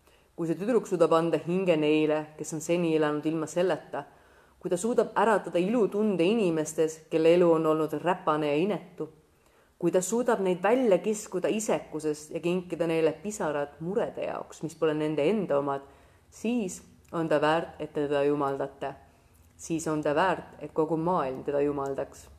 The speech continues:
See abielu on täiesti õigustatud. Algul ma ei mõelnud nii, aga nüüd kiidan ma selle heaks.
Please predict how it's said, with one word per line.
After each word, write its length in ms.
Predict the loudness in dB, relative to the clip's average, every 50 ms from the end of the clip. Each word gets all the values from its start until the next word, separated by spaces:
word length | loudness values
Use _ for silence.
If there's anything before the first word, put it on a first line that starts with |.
| -20 -20 -20 -20 -20 -20 -20 -20 -20 -20 -20 -20 -20 -20
See 220 | -10 -6 -2 2
abielu 500 | 2 2 4 4 4 4 4 4 2 0 0
on 180 | -2 -2 0
täiesti 420 | 0 2 2 2 2 0 0 0 2
õigustatud. 680 | 2 2 2 0 -2 -4 -6 -8 -8 -8 -10 -10 -12 -12 -20 -20 -20 -20 -20 -20 -20 -20 -20 -20 -18 -18 -18 -18 -18 -10 -2 2
Algul 340 | 6 6 6 8 6 6
ma 140 | 6 6 4
ei 60 | 4
mõelnud 400 | 4 2 2 2 2 0 -2 -2
nii, 280 | -4 -4 -4 -4 -6 -8 -12 -16 -18 -18 -16 -10 -4
aga 180 | 0 2 2
nüüd 300 | 4 4 2 2 0 0
kiidan 280 | 0 0 0 0 0 -2
ma 100 | -2 -4
selle 280 | -4 -2 0 0 0 -2
heaks. 460 | -4 -6 -8 -8 -10 -14 -18 -20 -20